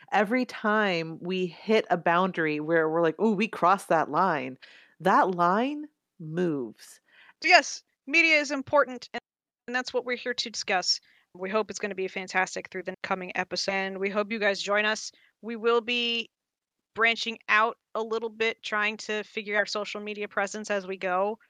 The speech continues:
Speaker 2: It's all new to us. We're super beginners.
Speaker 1: We
Speaker 2: Please be
Speaker 1: are.
Speaker 2: patient.
Speaker 1: <laughs> But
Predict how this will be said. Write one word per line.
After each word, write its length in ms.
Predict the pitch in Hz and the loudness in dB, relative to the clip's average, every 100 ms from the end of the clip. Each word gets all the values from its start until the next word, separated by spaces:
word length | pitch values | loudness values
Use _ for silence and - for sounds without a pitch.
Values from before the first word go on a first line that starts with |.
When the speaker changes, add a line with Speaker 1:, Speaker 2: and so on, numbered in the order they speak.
| _ _ _ _ _ _ | _ _ _ _ _ _
Speaker 2:
It's 180 | 208 277 | -2 4
all 280 | 339 320 277 | 6 6 2
new 200 | 226 226 | -2 0
to 160 | 208 | 0
us. 280 | 196 196 - | 0 -2 -6
We're 100 | 185 - | -14 -12
super 540 | - - - 320 294 190 | -14 -14 -2 -2 -2 -8
beginners. 600 | 185 175 175 175 - - _ _ _ _ _ _ - | -10 -12 -10 -10 -14 -20 _ _ _ _ _ _ -16
Speaker 1:
We 60 | - | -6
Speaker 2:
Please 200 | 147 151 | -4 -2
be 100 | 147 | -4
Speaker 1:
are. 20 | |
Speaker 2:
patient. 360 | 143 143 - _ _ _ - | -6 -10 -20 _ _ _ -8
Speaker 1:
<laughs> 380 | 247 262 330 220 - - 254 - | -2 6 6 6 -4 -14 -8 4
But 200 | 285 | 4